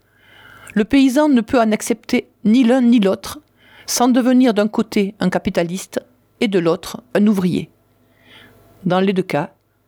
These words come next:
il cesse ainsi d'être un paysan. Et pour rester paysan, ben, celui-ci a besoin d'un rapport direct avec la terre. Si,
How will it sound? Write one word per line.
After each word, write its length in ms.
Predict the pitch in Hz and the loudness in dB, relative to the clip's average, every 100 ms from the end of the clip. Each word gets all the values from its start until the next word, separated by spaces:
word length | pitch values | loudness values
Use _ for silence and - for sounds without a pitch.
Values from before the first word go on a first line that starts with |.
| _ - | _ -6
il 100 | 190 | -4
cesse 320 | - 226 - | -2 -2 0
ainsi 380 | 185 - - - _ - | -4 -4 -8 -10 _ -2
d'être 300 | 196 196 - | -2 -2 -4
un 80 | 196 | -2
paysan. 440 | 202 180 151 151 _ _ _ _ _ _ _ _ _ _ _ _ _ - _ _ _ _ _ _ | 0 -2 -2 -8 _ _ _ _ _ _ _ _ _ _ _ _ _ -20 _ _ _ _ _ _
Et 80 | - | -4
pour 160 | - 294 | 0 0
rester 240 | 302 - | 0 -2
paysan, 400 | 370 277 254 285 427 - _ _ _ _ _ - | 0 2 2 0 -2 -8 _ _ _ _ _ -6
ben, 80 | 196 | -4
celui-ci 400 | 196 247 262 - | -2 0 0 0
a 60 | 254 | 0
besoin 260 | 226 277 | 2 0
d'un 140 | 277 220 | 2 0
rapport 260 | 214 269 | 0 -2
direct 400 | 208 269 214 - | -2 0 0 -2
avec 140 | 165 165 | -4 -2
la 100 | 147 | -4
terre. 400 | - 143 - - _ _ _ _ - - - - | -4 -6 -6 -18 _ _ _ _ -20 -18 -16 -8
Si, 500 | - - 392 262 | -4 2 2 2